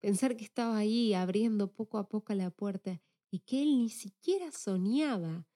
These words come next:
con mis secretas intenciones o pensamientos. Me reí entre dientes ante esta idea y quizá me oyó, porque le sentí moverse repentinamente en la cama,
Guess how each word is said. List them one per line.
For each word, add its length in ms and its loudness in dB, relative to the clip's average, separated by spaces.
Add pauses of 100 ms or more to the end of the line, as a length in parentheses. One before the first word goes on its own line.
(320)
con 180 0
mis 160 0
secretas 560 -4
intenciones 760 0
o 80 0
pensamientos. 1200 -4 (1700)
Me 200 -2
reí 280 0
entre 260 -2
dientes 500 2
ante 260 -4
esta 220 -6
idea 340 -4 (500)
y 60 -20 (100)
quizá 420 -8
me 160 0
oyó, 340 -6 (1400)
porque 220 -12
le 140 -6
sentí 360 -6
moverse 640 -4
repentinamente 920 -4
en 80 -4
la 120 -6
cama, 480 -8